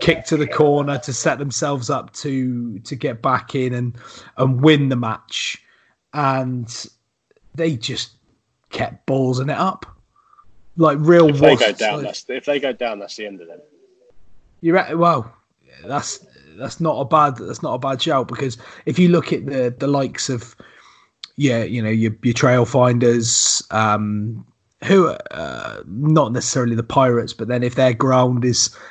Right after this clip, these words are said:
Speaker 1: is a little bit better by then, uh, or if they've been able to build the stadium for Cornwall, then that might have a, a bit of an impact.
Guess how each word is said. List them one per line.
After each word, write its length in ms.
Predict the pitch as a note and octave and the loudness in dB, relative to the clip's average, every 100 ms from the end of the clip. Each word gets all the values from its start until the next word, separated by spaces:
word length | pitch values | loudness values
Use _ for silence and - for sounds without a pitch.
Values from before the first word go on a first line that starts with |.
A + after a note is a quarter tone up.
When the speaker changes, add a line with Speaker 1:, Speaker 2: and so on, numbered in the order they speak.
| - | -8
Speaker 1:
is 180 | - A2+ | -2 2
a 60 | C3 | 4
little 220 | A#2+ A#2 | 4 2
bit 200 | - - | 0 0
better 240 | - G#2+ | 2 2
by 220 | B2 B2+ | 2 2
then, 460 | B2+ C3 B2+ B2 A2+ - _ - | 2 2 2 0 -6 -14 _ -8
uh, 260 | G#2+ G#2+ F2+ | -2 0 2
or 100 | A2+ | 0
if 120 | - | 2
they've 180 | B2+ A#2 | 0 2
been 140 | C3 | 0
able 160 | B2+ A2+ | 0 0
to 100 | A2+ | -2
build 260 | C3 B2 | 0 0
the 60 | G#2+ | 0
stadium 320 | - A#2 A#2 | 0 2 2
for 100 | A2+ | -2
Cornwall, 360 | - C3+ B2+ A#2+ | 0 2 2 0
then 240 | A#2+ A#2+ | 0 0
that 180 | B2+ - | 0 0
might 260 | B2 A#2+ - | 0 0 0
have 180 | C3+ B2 | 0 2
a, 140 | A#2+ E2+ | 2 2
a 40 | |
bit 240 | A2 C#3+ G2 | 0 0 0
of 100 | B2 | 0
an 80 | B2 | 0
impact. 680 | B2+ A2 B2 - - - | 0 0 -2 -4 -12 -16